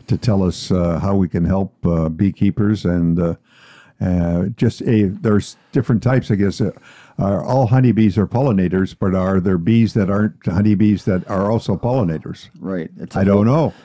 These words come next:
Speaker 2: We'll have to have an expert on and talk about that because that's a whole science in itself,
Speaker 1: Uh,
Speaker 2: right?
Speaker 1: we'll go out and, on one of those Argos and, and, uh, tour one of those farms.
Speaker 2: Yeah, and do, and you know what? Uh, you, you know when my birthday is?
Speaker 1: Yes, in May.
Speaker 2: Yeah, well,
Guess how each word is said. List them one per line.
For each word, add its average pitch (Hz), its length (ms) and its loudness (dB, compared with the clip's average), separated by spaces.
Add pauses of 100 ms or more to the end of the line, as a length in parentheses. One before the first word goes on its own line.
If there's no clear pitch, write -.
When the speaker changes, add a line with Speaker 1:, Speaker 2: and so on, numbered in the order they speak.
(160)
Speaker 2:
We'll 101 120 -6
have 101 60 -8
to 110 60 -4
have 104 120 -2
an 101 80 -2
expert 98 360 -6
on 95 140 -4
and 87 120 -6
talk 92 180 -6
about 85 220 -12
that 92 220 -8
because 80 200 -12
that's 95 180 -6
a 95 40 -8
whole 98 160 -6
science 90 380 -8
in 73 80 -10
itself, 87 480 -10
Speaker 1:
Uh, 101 120 0
Speaker 2:
right? 95 100 -2
Speaker 1:
we'll 98 80 2
go 95 200 0
out 98 120 -4
and, 87 160 -4 (140)
on 92 260 2
one 90 160 2
of 90 60 2
those 87 200 0
Argos 85 460 -2
and, 80 220 -2 (460)
and, 87 340 0
uh, 85 140 0 (360)
tour 113 220 2
one 92 160 2
of 90 40 2
those 82 220 0
farms. 80 580 -4
Speaker 2:
Yeah, 120 160 -4
and 117 160 -2
do, 131 140 -4
and 120 240 -2
you 120 80 -2
know 123 120 -2
what? 135 260 -2
Uh, 101 520 -4
you, 110 160 -4
you 120 180 -2
know 131 100 2
when 127 100 0
my 113 140 0
birthday 120 340 -4
is? 73 300 -8 (1000)
Speaker 1:
Yes, 110 280 0
in 92 180 2
May. 117 480 4
Speaker 2:
Yeah, 113 300 -8
well, 101 420 -6